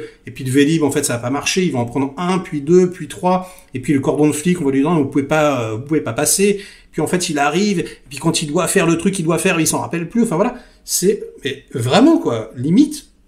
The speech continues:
drôle. Et, euh, c'est ce qui intéressait, en fait, Jean-Jacques Hano. Le film commence d'ailleurs par une maxime qui doit dire à peu de choses près, euh, quelque chose comme ça, euh, une histoire vraie, certes, mais avec des péripéties abracadabrantesques, qui sont complètement pas crédibles,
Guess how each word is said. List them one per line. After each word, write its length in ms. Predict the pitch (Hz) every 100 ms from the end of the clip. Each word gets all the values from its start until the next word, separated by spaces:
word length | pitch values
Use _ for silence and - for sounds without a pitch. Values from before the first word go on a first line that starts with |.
| _
drôle. 400 | - 285 330 - - _ _ _ _ _ _ _
Et, 260 | 165 175 - 147
euh, 80 | 135
c'est 300 | - - 131
ce 80 | -
qui 160 | 135
intéressait, 480 | 120 131 131 - 320
en 100 | 269
fait, 160 | 180 185
Jean-Jacques 280 | 190 208
Hano. 320 | 226 214 214 -
Le 120 | 147
film 180 | - 269
commence 260 | 226 233 190
d'ailleurs 280 | 196 214
par 140 | 185 170
une 100 | 160
maxime 560 | 175 175 - 262 254
qui 140 | - 156
doit 180 | 165 151
dire 240 | 175 190
à 80 | 143
peu 100 | 165
de 60 |
choses 200 | - 147
près, 280 | - 202 202
euh, 20 |
quelque 260 | 143 127 -
chose 220 | - 143
comme 160 | 127 120
ça, 480 | - 208 240 - - - _ _
euh, 160 | 135 135
une 140 | 196 214
histoire 480 | 196 - 202 139 120
vraie, 300 | 139 170 147
certes, 500 | - 196 262 - - - _ 127
mais 140 | 156
avec 120 | 135
des 120 | 139
péripéties 840 | 135 202 180 180 180 175 - 190 -
abracadabrantesques, 1120 | 208 190 185 165 156 131 131 131 190 - - - - _ -
qui 80 | -
sont 160 | 131
complètement 480 | - 254 226 226 190
pas 140 | 170
crédibles, 560 | - 165 156 285 226